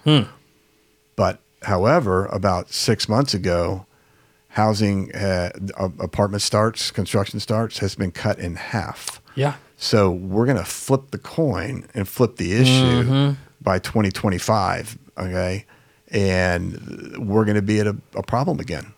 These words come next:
Speaker 1: Yeah.
Speaker 2: You know, so we're gonna have this ebb and flow.
Speaker 1: Mm-hmm.
Speaker 2: And as an example, we have currently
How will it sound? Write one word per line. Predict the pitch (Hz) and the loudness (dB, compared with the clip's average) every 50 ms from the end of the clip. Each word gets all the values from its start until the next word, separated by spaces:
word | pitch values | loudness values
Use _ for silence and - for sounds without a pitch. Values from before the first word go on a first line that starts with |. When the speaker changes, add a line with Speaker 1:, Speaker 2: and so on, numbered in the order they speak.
| _ _ - | _ _ -2
Speaker 1:
Yeah. | - 143 139 - - - - | 2 2 2 2 -2 -4 -2
Speaker 2:
You | 110 101 | 2 4
know, | 98 95 95 | 4 4 4
so | 95 - - 110 | 4 2 2 2
we're | 104 107 | 2 2
gonna | 107 101 | 2 2
have | 101 104 104 101 104 95 | 2 2 2 2 2 2
this | 101 95 - 110 | 0 0 2 2
ebb | 101 98 | 2 2
and | 104 98 | 2 -2
flow. | 98 - 113 113 135 135 98 95 95 95 - - | -2 0 2 4 4 4 4 2 0 -2 -4 -4
Speaker 1:
Mm-hmm. | - 104 | 0 4
Speaker 2:
And | 98 95 92 95 92 92 92 95 | 4 6 6 6 4 4 2 0
as | 98 92 - | 0 -2 -2
an | 110 98 | -2 -2
example, | 85 - 110 117 135 127 - 98 85 | -2 0 2 2 2 4 2 0 2
we | 87 107 135 143 | 4 6 6 6
have | 135 117 98 95 92 92 92 92 92 90 - - _ | 6 4 2 2 2 2 2 0 -2 -4 -8 -14 _
currently | - - - 117 127 131 110 85 87 87 85 85 92 101 | -6 -2 0 2 2 2 0 0 -2 -2 -2 -2 -2 -4